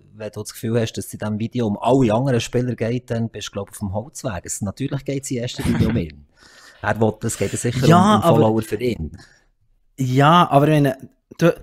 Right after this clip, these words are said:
Speaker 2: du hast ja auch, äh, äh, Ausschnitte gesehen vom Spiel von ihm, oder?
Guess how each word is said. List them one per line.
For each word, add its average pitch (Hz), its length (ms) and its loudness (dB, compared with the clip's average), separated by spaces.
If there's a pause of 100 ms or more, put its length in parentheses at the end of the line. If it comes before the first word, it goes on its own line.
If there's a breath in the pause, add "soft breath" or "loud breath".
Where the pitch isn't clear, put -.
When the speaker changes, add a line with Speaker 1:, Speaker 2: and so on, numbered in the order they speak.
(140)
Speaker 2:
du 175 120 -2
hast 156 80 0
ja 165 80 6 (360)
auch, 151 240 6 (320)
äh, 135 40 -2
äh, 127 440 0
Ausschnitte 147 480 -2
gesehen - 200 -2
vom 120 160 -4
Spiel 131 420 4
von 117 180 -4
ihm, 95 140 -6
oder? 92 360 -6